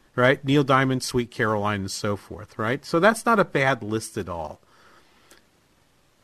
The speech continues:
But when they go to the seventies, they skip over this list, so the most popular one is nineteen seventy-seven.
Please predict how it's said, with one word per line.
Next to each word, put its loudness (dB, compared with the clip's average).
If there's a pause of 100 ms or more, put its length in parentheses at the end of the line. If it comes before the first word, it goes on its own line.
(140)
But 8
when 6
they 8
go 6
to 4
the 0
seventies, 0
they -4
skip -4
over 4
this 0
list, 0
so 0
the -2
most 0
popular 2
one 0
is -6
nineteen -4
seventy-seven. -4